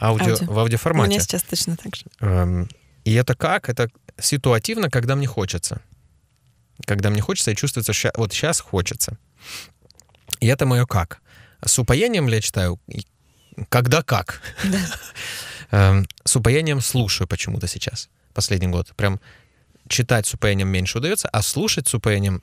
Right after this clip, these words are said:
Speaker 1: значительно больше. Я как-то так оптимизировал жизнь. И как я читаю?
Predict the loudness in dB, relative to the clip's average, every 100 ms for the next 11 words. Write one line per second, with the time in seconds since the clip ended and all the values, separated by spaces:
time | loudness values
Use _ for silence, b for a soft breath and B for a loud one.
0 | -6 -4 -2 -2 0 0 2 2 -2 -4
1 | -4 -2 -4 -2 -4 -6 -14 -20 -8 -6
2 | -2 0 0 0 0 -2 -2 -6 -8 B
3 | B B B B B B B B _ -20
4 | _ _ _ _ 0 2 2 0 -2 0
5 | 0 0